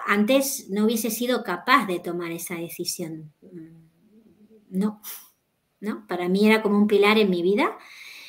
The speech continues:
y ahora es un poco que las vibraciones, pues, cuando estás en diferentes vibraciones, pues, al final pasa lo que pasa, ¿no? Pues,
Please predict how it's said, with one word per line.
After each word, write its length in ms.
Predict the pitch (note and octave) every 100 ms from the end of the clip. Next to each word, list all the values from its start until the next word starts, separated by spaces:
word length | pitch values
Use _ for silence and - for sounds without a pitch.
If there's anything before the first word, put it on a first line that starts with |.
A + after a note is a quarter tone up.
| - - -
y 160 | A#3+ G3+
ahora 420 | F#3 G3+ B3+ A3+
es 160 | G#3+ A3+
un 120 | G#3
poco 260 | G3+ A#3
que 300 | G#3 F3 D#3+
las 180 | E3 E3+
vibraciones, 680 | E3+ E3 D#3 - F#3 G#3+ A#3+
pues, 360 | - D3 D3+ -
cuando 340 | - D3+ D3+
estás 280 | D3+ - E3+
en 80 | F3+
diferentes 480 | F3 E3+ E3+ E3 E3+
vibraciones, 640 | E3 D#3+ D#3 - F#3 A#3+ G#3+
pues, 400 | D3 C#3 - - -
al 120 | D3
final 400 | - D#3 G3 G#3+ _ _ _ _ -
pasa 260 | D#3+ G3+
lo 100 | E3+
que 80 | D3
pasa, 280 | G#3 G#3 D3
¿no? 200 | F3+ B3+ _ _ _
Pues, 520 | D3+ D3 - - -